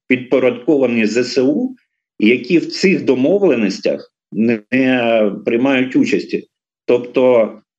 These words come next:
полк може заводити людей як в структури гу, гура, так і в структури З С У напряму в сухопутні війська. І тут жодних обмежень немає.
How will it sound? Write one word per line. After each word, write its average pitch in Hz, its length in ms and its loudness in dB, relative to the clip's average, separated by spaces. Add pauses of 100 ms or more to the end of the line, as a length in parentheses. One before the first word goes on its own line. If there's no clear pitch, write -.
(100)
полк 175 320 2
може 131 440 0
заводити 127 640 0
людей 110 680 -2
як 110 460 0
в - 80 -20
структури 110 760 -2
гу, 107 460 -4
гура, 202 560 -2 (300)
так 214 220 -4
і - 20 0
в - 60 -4
структури 147 580 0
З 117 140 -2
С 123 200 -2
У 143 220 0
напряму 110 640 -2
в 101 60 -8
сухопутні 104 680 -2
війська. 95 520 -4 (1120)
І 131 420 4 (560)
тут - 360 -2 (120)
жодних 123 640 -2
обмежень 120 560 0
немає. 95 460 -2